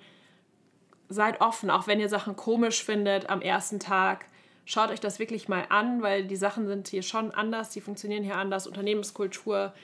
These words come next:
äh, wird hier ganz anders gelebt. Ähm, und trotzdem ist es ja erfolgreich, das heißt, es gibt da diese Zusammenhänge, ähm, und einfach diesen offenen, offen dafür zu sein, das ist das Allerwichtigste.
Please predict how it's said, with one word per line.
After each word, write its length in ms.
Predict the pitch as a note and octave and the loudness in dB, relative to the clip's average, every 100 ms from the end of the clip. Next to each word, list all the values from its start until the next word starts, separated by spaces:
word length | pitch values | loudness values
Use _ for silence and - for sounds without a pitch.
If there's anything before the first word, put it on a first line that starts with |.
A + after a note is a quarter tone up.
| - - - _ _ - | -20 -20 -20 _ _ -2
äh, 180 | F#3+ | 0
wird 120 | F#3 F#3 | 0 0
hier 120 | F#3+ | 4
ganz 220 | F#3+ F#3 | 2 2
anders 360 | - G3 F#3+ - | 0 0 0 -2
gelebt. 500 | F#3+ F#3+ F#3+ - - - _ _ - | 0 2 0 -6 -16 -20 _ _ -2
Ähm, 320 | F#3+ F3+ F3+ - | 0 0 -4 -4
und 180 | F#3+ | -4
trotzdem 380 | - A#3 B3+ A3+ | 2 2 2 -2
ist 140 | G#3 G#3+ | -2 -4
es 120 | - | -2
ja 140 | G3+ | -2
erfolgreich, 840 | F#3 - A3 B3 B3+ - E3+ A#3 - | -4 0 2 2 0 -2 -2 -2 -6
das 160 | F3+ | -4
heißt, 200 | F#3 F#3+ | -2 -4
es 140 | E3+ - | -8 -10
gibt 180 | - | -4
da 80 | G#3 | -2
diese 240 | G3 F#3+ F#3 | 0 -2 -6
Zusammenhänge, 880 | G3 F#3 G3+ G3+ F3+ F#3 F#3+ A#3+ - _ _ - _ _ - | -4 0 0 0 -4 -4 -4 -6 -10 _ _ -20 _ _ -4
ähm, 360 | F#3+ F#3 F#3 F3+ - | -2 0 -2 -6 -6
und 160 | F#3+ | -4
einfach 240 | F#3 G3 G3 | -2 -4 -4
diesen 280 | F#3+ F#3+ - | -4 -4 0
offenen, 960 | G3 G3 G#3+ G3 F#3+ F#3 F#3 F3+ F#3 - - | 0 2 0 2 2 0 -2 -4 -6 -14 0
offen 440 | G#3 G#3 G#3+ G3+ F#3+ _ | 0 2 -2 -4 -10 _
dafür 280 | F#3+ F3+ F#3+ | -2 -2 -4
zu 100 | F#3 | -6
sein, 320 | F3+ F3 F3+ | 0 2 2
das 180 | F3 - | -2 -6
ist 140 | F3+ F3+ | -10 -10
das 180 | - - | -10 -2
Allerwichtigste. 720 | F3+ F3+ F3 F3+ - - - | 0 0 -4 -10 -14 -14 -16